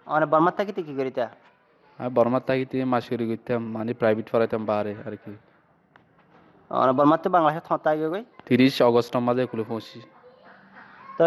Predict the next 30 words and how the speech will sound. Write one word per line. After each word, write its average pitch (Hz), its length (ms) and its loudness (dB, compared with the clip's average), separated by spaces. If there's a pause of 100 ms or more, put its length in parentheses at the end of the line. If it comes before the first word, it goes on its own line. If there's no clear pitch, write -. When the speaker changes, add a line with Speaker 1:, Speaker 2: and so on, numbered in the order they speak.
(120)
Speaker 1:
অনে 147 420 4
হন 180 220 0
বাংলাদেশের 139 440 0
হন 139 140 -8
ক্যাম্পত 127 260 -6
আছো? 117 220 -8 (1040)
Speaker 2:
বাংলাদেশত 120 720 2
কুতুপালং 123 560 0 (320)
ক্যাম্প 110 240 -6
মাঝে 113 300 -8
আছি 110 220 -12
হন। 104 200 -14
Speaker 1:
ওই 127 100 0
অনের 151 340 4
গরম 175 180 2
মাঝে 180 220 2
এটা 151 140 6
হজন 135 240 -2
আছে? 123 220 -6 (920)
Speaker 2:
আর 127 220 2
গরম 139 240 4
মাঝে 131 340 2
এর 135 240 2
সাতজন 131 400 -2
আছে। 123 280 -4 (880)
Speaker 1:
হনে 170 160 0
কি 165 140 -8
কি 143 160 -6
করে? 113 200 0 (1400)
Speaker 2:
এই 123 680 0